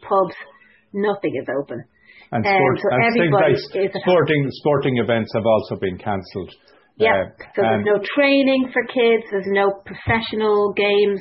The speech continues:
Speaker 1: nothing.
Speaker 2: Even the golf clubs are closed. So even what would be individual sport is shut down.
Speaker 1: Yeah.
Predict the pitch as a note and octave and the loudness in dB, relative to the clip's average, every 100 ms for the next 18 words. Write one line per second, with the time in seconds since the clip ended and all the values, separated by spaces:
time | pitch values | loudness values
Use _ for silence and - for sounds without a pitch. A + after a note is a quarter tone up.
0 | - G3 F#3 - - _ - - _ _ | -4 -4 -4 -8 -14 _ -20 -20 _ _
1 | C3 C3 B2+ B2 C3+ A#2+ - G2+ F#2+ F#2 | 0 2 0 2 2 0 -2 -4 -4 -10
2 | - F#2 E2+ - A#2 B2+ A#2+ A2 - - | -8 -8 -6 -2 0 0 0 -4 -8 -2
3 | B2+ B2 A#2+ B2+ C#3 C3+ C#3 C#3 C#3 A2 | 2 2 2 2 2 2 0 0 0 0
4 | - - B2 F#2+ - - _ _ _ _ | -2 0 2 2 -2 -18 _ _ _ _
5 | - G#2+ - G#2 - F#2+ - G#3 | -6 -6 -2 -4 -4 -8 -2 -2